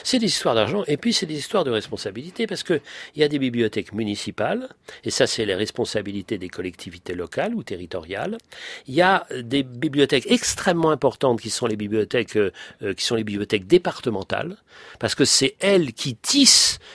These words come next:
sur tout le réseau du département. Donc n'oublions jamais que dans ces zones rurales, euh, les, les départements jouent un rôle absolument clé de,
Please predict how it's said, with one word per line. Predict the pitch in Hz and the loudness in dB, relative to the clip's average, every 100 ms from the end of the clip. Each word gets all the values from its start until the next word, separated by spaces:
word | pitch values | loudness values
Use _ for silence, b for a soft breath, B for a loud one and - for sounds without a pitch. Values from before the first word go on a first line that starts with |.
| B | B
sur | - - - | -2 -2 0
tout | - 269 | 8 10
le | 208 | 10
réseau | 165 135 160 | 8 6 4
du | 123 | 4
département. | 110 101 98 - 98 123 - b b - | 2 2 -2 -2 -2 -4 -8 b b 0
Donc | 113 - 131 | 0 0 4
n'oublions | 202 214 196 180 | 6 8 10 8
jamais | 123 165 156 147 | 8 2 2 0
que | - | 0
dans | 107 98 | -2 -2
ces | 123 | -4
zones | 101 123 107 | -2 -2 0
rurales, | 107 113 107 92 B B B - | 0 0 0 -2 B B B -2
euh, | 110 101 95 | 0 0 -2
les, | 110 110 | -2 0
les | 117 117 | 2 4
départements | 127 139 - 131 127 | 4 0 -2 -2 -2
jouent | 101 104 | 0 0
un | |
rôle | 104 104 101 - | 2 2 2 -4
absolument | 196 - - 156 139 120 | -2 2 2 4 4 2
clé | - 120 | 2 2
de, | 101 90 | 4 0